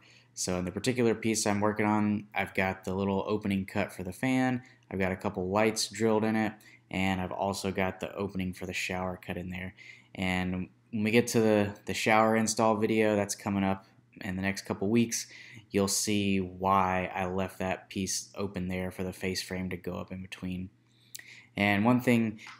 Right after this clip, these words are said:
that we ran into here is my wires, they're long enough to make it, but they were not long enough to pull through the hole and leave like I did in the other areas.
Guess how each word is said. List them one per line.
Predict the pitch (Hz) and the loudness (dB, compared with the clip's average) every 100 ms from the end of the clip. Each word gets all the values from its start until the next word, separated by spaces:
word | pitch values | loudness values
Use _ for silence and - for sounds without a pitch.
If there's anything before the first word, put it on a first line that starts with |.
| - | 2
that | 101 98 | 6 6
we | 98 | 4
ran | 98 110 | 4 4
into | 107 101 104 | 4 2 0
here | 98 107 117 123 | 0 4 6 4
is | - 104 95 | 2 -4 -4
my | 95 | -4
wires, | 90 92 95 104 117 117 107 - - | -4 -2 2 4 6 4 0 -6 -2
they're | 104 98 92 92 | 2 2 0 0
long | 98 147 | 2 4
enough | 180 175 - | 2 0 -2
to | - | 0
make | 117 104 139 | 2 2 2
it, | - - - _ - - | 0 -2 -6 _ -8 0
but | 101 - 98 | 2 2 2
they | 95 | 2
were | 95 95 | 2 0
not | 92 107 117 113 | 2 2 2 2
long | 110 113 | 0 2
enough | 107 107 - | 2 -2 -4
to | - 95 | -6 -8
pull | - 107 107 | -4 2 4
through | 107 107 110 | 2 -2 0
the | 101 | 0
hole | 95 98 104 101 | 0 2 2 2
and | 90 92 | 0 -4
leave | 98 98 107 | 0 0 2
like | 101 95 | 0 0
I | 95 | 0
did | 98 | 0
in | 98 92 | 0 -2
the | 90 | -6
other | 95 101 | -2 0
areas. | 107 113 120 | 2 4 4